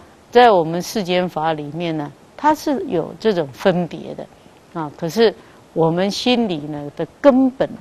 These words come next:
里面呢，我们还是存着一个希望在那里啊。所以这个部分呢，是对我们是一个比较一个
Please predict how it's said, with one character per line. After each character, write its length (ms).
里 180
面 300
呢， 80
我 80
们 220
还 220
是 180
存 340
着 140
一 160
个 100
希 360
望 300
在 200
那 120
里 100
啊。 240
所 160
以 200
这 120
个 120
部 220
分 280
呢， 140
是 340
对 160
我 200
们 220
是 200
一 160
个 180
比 100
较 220
一 120
个 180